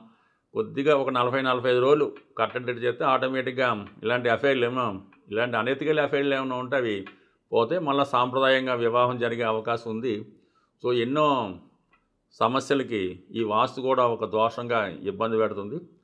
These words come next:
ఎందుకంటే మనం ఇంట్లోనే ఆలోచిస్తాం, ఆ ఇంట్లో నిర్ణయం తీసుకుంటాం, ఆ ఇంట్లోనే అన్ని ప్రయత్నాలు చేస్తున్నాం కాబట్టి గృహం ఇంపార్టెంట్. మరొక ముఖ్య విషయం ఏంటంటే మీ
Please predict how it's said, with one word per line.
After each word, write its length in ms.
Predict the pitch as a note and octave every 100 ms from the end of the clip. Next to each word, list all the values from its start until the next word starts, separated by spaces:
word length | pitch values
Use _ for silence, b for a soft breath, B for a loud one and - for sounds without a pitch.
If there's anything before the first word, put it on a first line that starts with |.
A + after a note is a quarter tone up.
| _ _ _
ఎందుకంటే 320 | G#2 C3 D#3+ F3
మనం 220 | E3 D3+
ఇంట్లోనే 440 | C3 C3+ D#3 D#3+
ఆలోచిస్తాం, 540 | D#3 D#3 D3 D3 D#3+ D#3+
ఆ 200 | D3 C3+
ఇంట్లో 300 | B2+ D3+ D3+
నిర్ణయం 380 | D3 D3 D3+
తీసుకుంటాం, 500 | D3 C#3+ D3 C#3+ D3
ఆ 60 | C#3
ఇంట్లోనే 480 | C3 B2+ C#3 C#3+ C#3 B2+ A2+ G#2+ - -
అన్ని 200 | A2+ B2+
ప్రయత్నాలు 480 | B2+ C3 A#2+ C3 B2+
చేస్తున్నాం 520 | B2 A#2+ B2 B2 A#2+
కాబట్టి 300 | A#2 A#2 B2+
గృహం 320 | G#2+ A2 C3
ఇంపార్టెంట్. 580 | B2 A#2 B2+ A#2+ A#2 G#2+ - - _ _ _ _ -
మరొక 200 | A2+ A#2+
ముఖ్య 320 | A#2+ A2+ D#3+
విషయం 260 | D#3 D3+ C#3+
ఏంటంటే 400 | C3 C3 B2 D3 A#2 B2 - _
మీ 160 | G#2